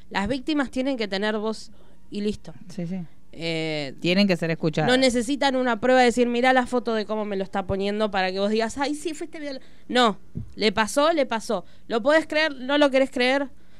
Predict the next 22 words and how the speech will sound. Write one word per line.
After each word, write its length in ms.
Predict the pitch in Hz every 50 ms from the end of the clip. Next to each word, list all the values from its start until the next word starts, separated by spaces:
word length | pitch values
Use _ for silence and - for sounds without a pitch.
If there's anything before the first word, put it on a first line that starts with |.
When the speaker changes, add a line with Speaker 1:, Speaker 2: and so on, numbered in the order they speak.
| - -
Speaker 2:
Ya 140 | - 240 226
Speaker 1:
Todo 100 | 247 240
Speaker 2:
es 60 | 247
una 80 | 262 254
Speaker 1:
bien, 100 | 180 170
Speaker 2:
decisión 240 | 190 175 170 214 208
Speaker 1:
pero, 100 | 190 208
Speaker 2:
personal, 360 | 208 - 190 196 190 165 139 139
Speaker 1:
eh, 80 | 175 226
Speaker 2:
sí. 60 | 233
Speaker 1:
digamos, 360 | 233 240 240 240 240 233 233
yo 100 | - 269 262
creo 180 | 302 311 311
que 80 | 285 285
lo 180 | 269 262 247 240
clave 320 | - 277 285 294 311 311 311
e 40 | 285
importante 640 | 254 254 233 202 226 214 220 - 240 233 240 220 220
del 100 | 208 202
documental 520 | 208 202 196 208 202 208 208 262 294 320 320
es 160 | - 247 233 -
eso, 360 | 247 233 - - 180 165 -